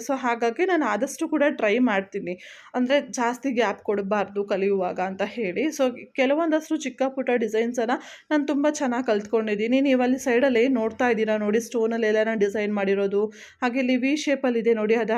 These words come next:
actually ಹಾರ್ಟ್ ಶೇಪ್ ಮಾಡೋಕ್ಕೆ ಹೋಗಿದೆ, but ಅದು, ಆ, ಫುಲ್ ಹಾರ್ಟ್ ಬರ್ದಿಲ್ಲ, ವಿ ಶೇಪಿಗೆ, ಆ, ನಾನು ಸ್ಟಾಪ್ ಮಾಡಿದ್ದೀನಿ. So ಈ ರೀತಿಯಾಗಿ ಕೆಲವೊಂದಷ್ಟು ಓನ್ ಡಿಸೈನ್ಸನ್ನು ನಾನೇ ಪ್ರಾಕ್ಟೀಸ್ ಮಾಡ್ಕೊಳ್ತಾ ಇದ್ದೀನಿ. So ಇವಾಗ ನೋಡ್ತಾ ಇರ್ಬೋದು ಆ ಸೈಡ್ ಕೂತ್ಕೊಂಡೆ,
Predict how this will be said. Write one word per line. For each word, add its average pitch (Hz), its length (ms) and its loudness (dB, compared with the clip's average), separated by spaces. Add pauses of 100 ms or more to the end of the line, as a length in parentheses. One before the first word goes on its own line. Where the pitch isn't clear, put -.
actually 254 500 -2
ಹಾರ್ಟ್ 233 300 0
ಶೇಪ್ 240 220 0
ಮಾಡೋಕ್ಕೆ 214 260 0
ಹೋಗಿದೆ, 214 360 0
but 285 220 0
ಅದು, 233 140 2 (400)
ಆ, 262 80 2 (100)
ಫುಲ್ 285 220 2
ಹಾರ್ಟ್ 254 200 0 (120)
ಬರ್ದಿಲ್ಲ, 233 260 0 (100)
ವಿ 262 120 2
ಶೇಪಿಗೆ, 240 440 -2 (380)
ಆ, - 20 0 (200)
ನಾನು 226 200 -2
ಸ್ಟಾಪ್ 202 340 -2
ಮಾಡಿದ್ದೀನಿ. 202 380 -2 (100)
So 240 60 -2 (160)
ಈ 311 140 0
ರೀತಿಯಾಗಿ 302 500 -2 (380)
ಕೆಲವೊಂದಷ್ಟು 302 580 2
ಓನ್ 254 160 4
ಡಿಸೈನ್ಸನ್ನು 233 600 0 (100)
ನಾನೇ 247 280 0
ಪ್ರಾಕ್ಟೀಸ್ 214 380 -4 (100)
ಮಾಡ್ಕೊಳ್ತಾ 196 600 0
ಇದ್ದೀನಿ. 196 280 -4 (580)
So 302 140 2
ಇವಾಗ 240 200 2 (160)
ನೋಡ್ತಾ 247 320 2
ಇರ್ಬೋದು 208 280 0 (120)
ಆ 226 120 0
ಸೈಡ್ 254 240 2
ಕೂತ್ಕೊಂಡೆ, 247 420 -2